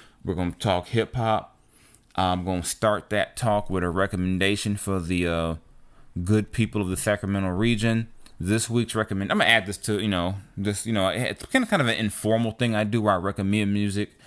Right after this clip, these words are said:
but this week's actual fo-, I'm gonna make it a part of the show regularly. This week's actual introduction recommendation segment, I recommend that you check out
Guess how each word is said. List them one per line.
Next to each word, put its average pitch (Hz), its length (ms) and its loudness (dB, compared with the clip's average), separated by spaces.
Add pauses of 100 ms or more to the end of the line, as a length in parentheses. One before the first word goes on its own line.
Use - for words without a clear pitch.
(180)
but 95 280 -2
this 127 220 4
week's - 260 -4 (180)
actual 98 420 -2
fo-, - 240 -6
I'm 110 80 -2
gonna 110 60 0
make 113 120 0
it 98 60 -4
a 90 40 -6
part 101 240 0
of 85 80 -6
the 90 60 -4
show 92 180 -2
regularly. 95 560 0 (880)
This 120 280 0
week's 120 320 0 (160)
actual 107 460 2
introduction 101 760 0
recommendation 95 1000 -2 (920)
segment, 120 500 0 (480)
I 95 120 0
recommend 104 580 2
that 95 160 -4
you 98 80 -2
check 107 280 0
out 101 360 4